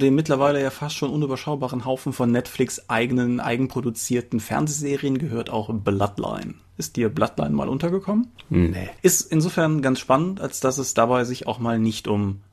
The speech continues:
Speaker 1: Genre-Fernsehen handelt. Also ganz egal, ob man jetzt sonst irgendwie Penny Dreadful oder Sense Eight oder sowas hat. Vieles von dem, was ja irgendwie in letzter Zeit Wellen schlug, ist irgendwie eher in die Richtung gehend.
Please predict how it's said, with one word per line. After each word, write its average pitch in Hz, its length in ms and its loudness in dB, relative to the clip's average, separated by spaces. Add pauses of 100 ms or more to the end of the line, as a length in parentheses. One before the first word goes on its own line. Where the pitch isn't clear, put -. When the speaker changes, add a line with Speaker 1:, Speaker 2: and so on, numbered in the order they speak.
(120)
Speaker 1:
Genre-Fernsehen 95 1200 -2 (240)
handelt. 92 500 -2
Also 107 300 -2
ganz 104 220 -6
egal, 101 200 -2
ob 101 120 -8
man 104 80 -4
jetzt 104 160 -6
sonst 107 160 -6
irgendwie 104 180 -4
Penny 101 280 -4
Dreadful 156 460 2
oder 110 180 -4
Sense - 300 -4
Eight 151 180 0
oder 131 160 -2
sowas 123 260 -2
hat. 127 140 -4
Vieles 156 360 2
von 135 200 2
dem, 127 180 4
was 120 160 -2
ja 113 160 0
irgendwie 117 300 0
in 113 80 2
letzter 110 220 -2
Zeit 117 200 -4
Wellen 120 220 0
schlug, 113 260 -2
ist - 140 -6
irgendwie 107 340 -2
eher - 160 -6
in - 120 -2
die 170 80 2
Richtung 170 280 0
gehend. 143 320 -2